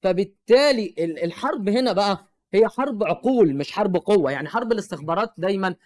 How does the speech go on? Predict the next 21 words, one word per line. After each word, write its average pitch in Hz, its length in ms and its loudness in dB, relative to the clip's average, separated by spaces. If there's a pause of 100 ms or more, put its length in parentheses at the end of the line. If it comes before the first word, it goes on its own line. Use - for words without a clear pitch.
(140)
هي 170 120 -2
حرب 220 300 -4
العقل 156 460 -2
مش 143 160 -8
حرب 196 240 -2
القوة. 196 460 -2 (220)
دايمًا 247 280 0
بيقول 233 280 0
لك 220 120 -4
كده 247 180 0
في 185 100 -8
علم 233 160 -6
الاستخبارات 190 720 -6 (360)
إن، 233 240 -2
آه، 208 120 -4 (200)
الاستخبارات 175 560 -6
اللي 208 100 -2
ملهاش 190 320 -6
حد 214 260 -6
على 190 160 -2
الأرض 269 300 -2